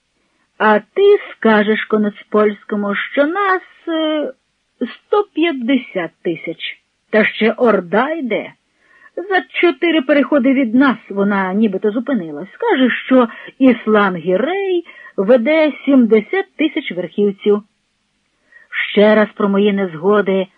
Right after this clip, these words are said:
з батьком Хмелем розкажеш. Згадай про греблю. Тут, мабуть, доведеться, радить гетьман, правду відкрити. Скажеш, що три сотні хлопів боронять.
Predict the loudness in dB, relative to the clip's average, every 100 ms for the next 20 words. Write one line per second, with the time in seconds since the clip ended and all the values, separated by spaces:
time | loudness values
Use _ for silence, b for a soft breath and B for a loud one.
0 | b -14 -6 -4 -4 -4 -10 -10 -6 -2
1 | 0 0 -2 -4 -8 -12 -12 -12 -12 -12
2 | -8 -8 -10 -12 -12 -12 B B B B
3 | B B -10 -6 -4 -2 -2 -4 -8 -4
4 | 0 0 -2 -4 -4 -6 -10 _ _ _
5 | _ _ _ _ -4 -4 -6 -4 -2 -2
6 | -2 -2 -2 2 2 2 2 0 0 -4
7 | _ -20 -10 -8 -8 -10 -10 -4 -4 -2
8 | -4 -6 -6 -8 -10 -12 -14 -14 -18 B
9 | B -10 -8 0 0 0 -4 -8 -6 -8
10 | -8 -8 -8 -10 -14 -16 B _ -6 -2
11 | -2 -4 -8 -8 -2 -2 -2 -6 -8 -6
12 | -6 -4 -4 -2 -2 -2 0 0 0 0
13 | -2 0 0 0 0 -4 -12 _